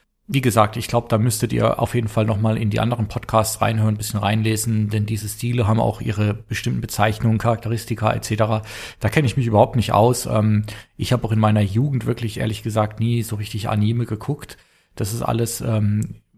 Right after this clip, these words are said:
an mir vorbeigegangen. Ich hab dann zwar später mal, äh, glaub ich, Dragon Balls Comics gelesen eine Zeit lang und hab ja auch in der Cyberpunk-Folge gesagt, dass ich großer Fan,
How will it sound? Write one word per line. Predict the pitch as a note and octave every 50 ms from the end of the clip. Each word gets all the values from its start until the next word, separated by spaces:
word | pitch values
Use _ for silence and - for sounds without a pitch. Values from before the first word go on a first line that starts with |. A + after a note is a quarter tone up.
| _ _ _ _ _ -
an | - B2+ A#2 A2
mir | A2 G#2+
vorbeigegangen. | - - - - F#2+ G#2+ D3 D#3+ E3 C3+ C#3 C3+ C3+ C3+ C#3 C#3 A#2+
Ich | - -
hab | C3 B2 -
dann | - A#2 A2
zwar | - - A#2+ A2+
später | - - - A#2 B2 B2+ B2 A#2
mal, | A2 A2 G#2+ A2 G#2+ G#2+ - A2 A2 A2 A#2
äh, | A2
glaub | - G#2+ G#2+ G#2
ich, | F#2
Dragon | - - A2+ A#2+ A#2+ C3 A2+
Balls | G2+ A2+ G#2+ A2 A2+ A#2 A2+ - -
Comics | - - A2+ A#2 A2+ - - -
gelesen | - A2 G#2 G#2+ A#2 C3+ C#3+ - - C3+
eine | B2 A#2+ A#2
Zeit | - - A2+ A2+ A#2 A#2 -
lang | A2 A2 A2+ A#2 A2+ G#2+ - _ _ _ _ _ _
und | - B2+ A#2+ G#2
hab | A2+ A#2+
ja | B2+ A#2+
auch | G2+
in | G#2+
der | A2+ G#2+
Cyberpunk-Folge | G2+ A2+ B2+ C3+ C#3+ - A#2+ A#2+ A2+ - - A#2 A2 - A2+
gesagt, | G#2 G#2 G2+ G#2+ G#2 A2+ A2+ - -
dass | A2 -
ich | A2 - -
großer | - A2+ A#2 G#2 A2+ A2+
Fan, | A2 - A2+ A2+ A#2 A#2 A#2 A2+ A2+